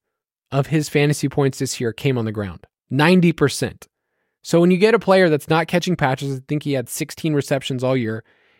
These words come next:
He's pass blocking on twenty-three percent of the pass plays. You're wiping out a ton of plays. You need him to get in the end zone. And with Pacheco on this slate, C M C, and then I think Gus Edwards, like,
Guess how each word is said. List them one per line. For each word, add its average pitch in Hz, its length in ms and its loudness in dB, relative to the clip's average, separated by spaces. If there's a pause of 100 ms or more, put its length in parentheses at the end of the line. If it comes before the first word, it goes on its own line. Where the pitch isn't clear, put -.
He's 165 200 -4
pass 180 320 2
blocking 214 400 2
on 147 120 0
twenty-three 160 500 -2
percent 156 280 -2
of 143 80 0
the 131 80 -2
pass 139 260 -2
plays. 110 480 -6 (800)
You're 160 260 0 (120)
wiping 202 420 2
out 175 200 4
a 139 40 0
ton 160 200 -2
of 127 80 -4
plays. 127 240 0
You 175 160 2
need 175 200 2
him 160 220 0
to - 100 -4
get 139 160 2
in 135 60 0
the 120 120 -2
end 131 120 0
zone. 110 320 -6 (580)
And 147 460 0 (180)
with 160 220 -2
Pacheco 170 540 2
on 180 140 2
this 175 120 2
slate, 165 540 0 (340)
C - 320 -4
M 170 100 2
C, 165 460 -2
and 147 140 -2
then 147 80 -2
I 147 80 0
think 175 180 0
Gus 151 240 0
Edwards, 160 260 2
like, 170 220 -2